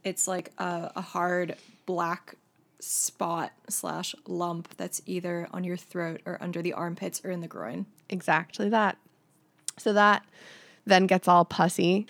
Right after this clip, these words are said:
Speaker 2: <laughs> and it becomes a sore. And if you're infected with this type of plague, you're likely to experience, alongside these nice sores, fever, diarrhea, abdominal pains, and vomiting,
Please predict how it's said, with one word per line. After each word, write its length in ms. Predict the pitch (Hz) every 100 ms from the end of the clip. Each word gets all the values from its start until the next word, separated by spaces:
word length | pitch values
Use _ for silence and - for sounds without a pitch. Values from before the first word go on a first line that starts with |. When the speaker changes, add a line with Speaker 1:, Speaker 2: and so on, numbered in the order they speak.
| -
Speaker 2:
<laughs> 120 | -
and 140 | 240
it 160 | 240 220
becomes 380 | 208 214 180 185
a 80 | 233
sore. 520 | - 165 131 92 - -
And 160 | 196
if 120 | 196 214
you're 140 | 220
infected 440 | 226 208 185 185
with 220 | 175 175 -
this 340 | 160 180 269
type 220 | - 196 -
of 160 | -
plague, 460 | - - - 117 -
you're 120 | 185
likely 320 | 175 156 - 165
to 160 | -
experience, 720 | 160 156 156 - 101 - 190 -
alongside 460 | - 175 - 170
these 180 | - -
nice 240 | - - -
sores, 540 | - - 151 214 208 _
fever, 480 | - 269 247 233 226
diarrhea, 580 | 190 175 214 214 202 -
abdominal 420 | 180 185 180 180
pains, 480 | 180 175 165 160 185
and 340 | - 180 170 180
vomiting, 640 | 165 165 180 175 214 240